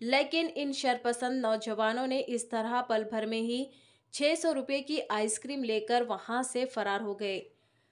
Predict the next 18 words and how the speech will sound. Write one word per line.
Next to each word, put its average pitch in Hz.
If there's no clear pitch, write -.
वाजरे 269
नाजरीन 294
के 294
नौजवानों 247
ने 262
ये 247
हरकत 226
मस्ती 220
मजाक 214
में 247
या 247
किसी 240
और 220
वजह 226
से 240
की 220
होगी, 208
लेकिन 226